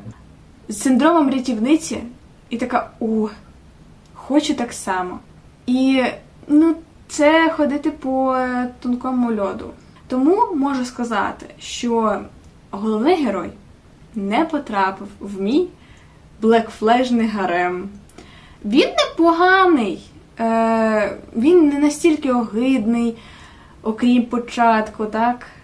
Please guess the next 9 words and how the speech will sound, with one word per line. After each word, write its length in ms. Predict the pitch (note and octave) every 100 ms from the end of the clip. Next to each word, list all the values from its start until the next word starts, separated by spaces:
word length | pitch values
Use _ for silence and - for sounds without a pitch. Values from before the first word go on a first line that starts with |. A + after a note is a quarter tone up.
| - -
Ми 340 | A3 A3+ G#3+ -
опустимо 540 | G#3+ A3+ G#3 G#3 G3
цей 160 | G3+ G3
момент, 400 | F#3+ F#3+ F#3+ G3+
да? 240 | A3 B3
Ми 440 | A3 A3 A#3 G#3+ -
оцінюємо 600 | G3+ G3+ - A#3+ A3+ A3
його 420 | G3+ G3+ G#3+ G#3+ G3+
всебічно. 840 | - B3 G3+ G3 F3+ - -